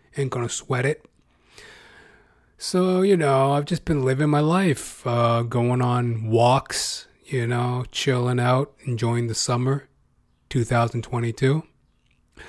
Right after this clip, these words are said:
An odd fixture in the summer in Toronto last couple years is the Toronto Spider-Man.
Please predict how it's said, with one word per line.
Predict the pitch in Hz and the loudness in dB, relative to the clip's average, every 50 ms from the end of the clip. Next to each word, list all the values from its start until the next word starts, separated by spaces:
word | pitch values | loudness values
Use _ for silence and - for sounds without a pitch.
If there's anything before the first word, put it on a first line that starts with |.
| - - - - - - - - - _ _ _ _ _ _ _ _ _ _ _ _ _ _ _ _ _ _ _ _ _ _ - - | -20 -20 -20 -20 -20 -20 -20 -20 -20 _ _ _ _ _ _ _ _ _ _ _ _ _ _ _ _ _ _ _ _ _ _ -6 -4
An | 175 175 - - | -4 -4 -2 0
odd | - 170 202 247 285 320 339 - - - - _ | 2 6 8 8 10 8 8 4 0 -12 -14 _
fixture | _ - - - - 226 226 - - - - - 135 113 - - - _ _ _ _ _ _ _ _ _ - | _ -18 -4 4 4 4 6 4 -4 -6 -2 -2 -2 -2 -2 -8 -16 _ _ _ _ _ _ _ _ _ 0
in | - 143 | 2 4
the | 135 | 4
summer | - - - 165 170 165 135 117 98 - - _ _ _ _ _ _ _ _ _ _ _ _ - | 4 4 6 6 8 8 6 2 -2 -6 -14 _ _ _ _ _ _ _ _ _ _ _ _ -2
in | - 139 - | -2 0 0
Toronto | - 139 131 127 131 143 135 113 - 113 101 98 95 104 - _ _ - | 2 2 4 6 6 6 4 2 0 -2 -4 -4 -4 -8 -14 _ _ -2
last | 139 131 127 117 - - | 2 2 2 2 0 -2
couple | - 123 - - 117 | -4 -2 -2 -2 -2
years | 107 104 104 101 101 98 98 - - - _ _ _ _ _ _ - | -2 -2 -2 -2 -4 -6 -8 -12 -16 -18 _ _ _ _ _ _ -6
is | - 135 117 - - | -6 -6 -6 -6 -2
the | - 160 151 151 151 151 156 170 - _ | 0 2 4 4 4 4 2 2 -2 _
Toronto | - - - 156 143 131 127 135 156 180 226 254 247 226 - 220 214 208 208 214 214 214 202 - _ _ _ | -6 -4 -2 0 0 2 4 4 6 6 6 6 4 4 4 4 6 6 8 6 6 4 2 -4 _ _ _
Spider-Man. | - - - - - _ - 151 143 160 156 143 113 110 107 107 104 101 104 110 | -12 -8 -8 -8 -6 _ 4 4 4 6 4 4 4 2 2 0 0 -2 -4 -6